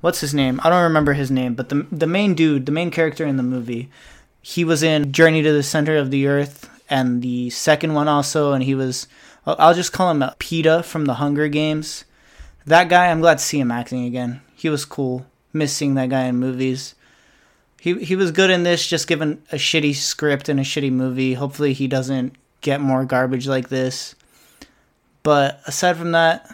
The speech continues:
not very good. Not the biggest fan. Probably gonna not watch this movie again. Ever. I guess that's about it. Thank you for listening. I just wanted to fucking upload something to the feed so the algorithm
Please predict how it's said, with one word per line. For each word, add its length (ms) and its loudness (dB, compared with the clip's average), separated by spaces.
not 200 0
very 200 0
good. 280 0
Not 220 0
the 80 -6
biggest 340 -4
fan. 460 -2
Probably 360 6
gonna 760 2
not 440 2
watch 300 -2
this 180 -4
movie 300 0
again. 360 0
Ever. 560 -2
I 100 -4
guess 340 -4
that's 280 0
about 320 2
it. 240 0
Thank 140 -6
you 40 -16
for 160 -4
listening. 400 0
I 80 2
just 160 -4
wanted 200 -2
to 60 -6
fucking 280 -4
upload 300 -4
something 280 -2
to 80 -2
the 60 -10
feed 360 -2
so 140 -6
the 260 -6
algorithm 800 -2